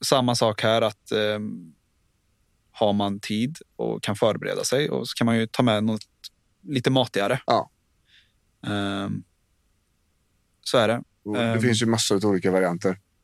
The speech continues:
Speaker 2: Jag brukar köra såna här färdiga knäckebröd,
Speaker 1: Mm,
Speaker 2: eh,
Speaker 1: precis.
Speaker 2: med lite gojs i mitten.
Speaker 1: Ja.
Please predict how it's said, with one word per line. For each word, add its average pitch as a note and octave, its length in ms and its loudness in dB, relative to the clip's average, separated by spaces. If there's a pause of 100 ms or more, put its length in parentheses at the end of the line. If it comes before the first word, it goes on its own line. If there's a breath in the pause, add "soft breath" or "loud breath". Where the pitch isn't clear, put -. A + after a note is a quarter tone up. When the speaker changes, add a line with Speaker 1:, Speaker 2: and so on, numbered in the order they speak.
(460)
Speaker 2:
Jag A#2 180 4
brukar A#2 220 0
köra A2 220 4
såna G#2 160 -2
här E2+ 60 -2
färdiga F2 400 0
knäckebröd, G2+ 680 0 (160)
Speaker 1:
Mm, B2 160 4
Speaker 2:
eh, B2 60 0 (200)
Speaker 1:
precis. G2+ 360 4
Speaker 2:
med G#2 180 2
lite G2 460 4
gojs G2 380 0
i G#2 40 -2
mitten. G2+ 400 0 (120)
Speaker 1:
Ja. G#2+ 240 -4